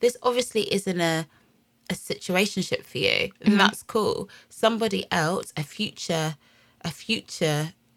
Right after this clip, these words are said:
Speaker 1: bae for this partner
Speaker 2: Yeah.
Speaker 1: wouldn't have that response, and that probably means long term there probably will be better suited.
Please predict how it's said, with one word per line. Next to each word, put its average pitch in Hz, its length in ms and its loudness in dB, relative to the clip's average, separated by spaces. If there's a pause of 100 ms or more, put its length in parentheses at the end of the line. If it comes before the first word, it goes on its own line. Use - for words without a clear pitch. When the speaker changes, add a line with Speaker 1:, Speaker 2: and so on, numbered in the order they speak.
(100)
Speaker 1:
bae 160 640 2
for - 220 0
this 156 320 -4
partner 165 720 -2
Speaker 2:
Yeah. 190 280 0 (260)
Speaker 1:
wouldn't 196 320 2
have 180 160 -2
that 165 120 0
response, 170 500 -4
and 156 100 -6
that - 100 -4
probably 170 580 -4
means 170 640 -2 (280)
long 170 320 0
term 175 720 0
there 165 100 -6
probably 165 480 -6
will 170 200 -2
be 160 160 -4
better 156 240 -2
suited. 196 680 -4